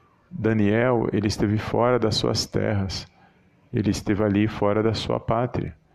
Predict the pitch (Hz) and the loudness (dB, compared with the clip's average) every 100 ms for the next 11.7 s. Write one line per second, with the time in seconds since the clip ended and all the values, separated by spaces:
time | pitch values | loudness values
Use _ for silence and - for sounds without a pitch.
0 | _ _ _ _ _ _ _ _ - 107 | _ _ _ _ _ _ _ _ -4 -2
1 | 101 98 104 110 98 117 104 104 92 - | 2 0 2 0 0 0 0 0 -2 0
2 | 104 110 117 104 98 98 104 98 101 - | 2 2 2 2 0 0 -2 -2 -4 -4
3 | 98 113 127 127 120 - 120 - 101 107 | 0 2 0 -2 -4 -4 -4 -4 -2 -2
4 | 104 98 104 101 - 101 101 110 95 - | 0 -2 -4 -8 -4 -2 0 0 -4 -6
5 | - 104 104 104 - 117 107 95 104 101 | -2 0 0 -2 -2 -2 0 0 0 -2
6 | - - - - - - 98 95 95 107 | -6 -16 -20 -20 -20 -4 0 2 2 2
7 | 101 101 104 110 101 101 104 107 - 123 | -2 0 -2 -2 -2 -2 0 -2 -2 -4
8 | - 107 113 - 101 101 - 143 143 135 | -2 -2 -2 -2 -2 -2 -2 0 0 0
9 | 95 110 117 101 98 117 127 - 110 127 | -2 0 0 0 0 -2 -2 -2 0 0
10 | 104 - - - - _ - - - - | -2 -6 -20 -20 -20 _ -20 -20 -18 -2
11 | 120 117 104 110 113 - - | 0 2 2 2 0 -2 -8